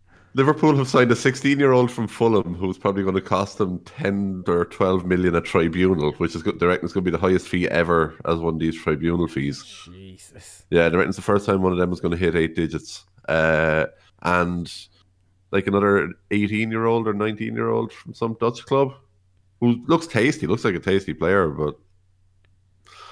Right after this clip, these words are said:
Speaker 1: when you come that close to the league and that's all you sign, I was kinda hoping for,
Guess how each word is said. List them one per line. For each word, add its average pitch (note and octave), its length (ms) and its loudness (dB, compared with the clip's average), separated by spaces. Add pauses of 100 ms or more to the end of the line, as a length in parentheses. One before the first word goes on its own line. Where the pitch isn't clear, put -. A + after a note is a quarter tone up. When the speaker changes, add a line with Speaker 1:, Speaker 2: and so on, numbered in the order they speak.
(420)
Speaker 1:
when C3+ 160 4
you C3 100 6
come B2+ 320 -2
that C#3 220 -2
close C3 300 0
to C#3 100 -4
the A#2 80 -4
league A2+ 340 -2
and G2+ 100 -2
that's G2 220 -2
all G#2 160 -2
you G#2 80 -4
sign, G#2 320 -2
I G#2 40 -4
was G2+ 120 -8
kinda G#2 160 -2
hoping G2+ 280 -2
for, F#2+ 300 -2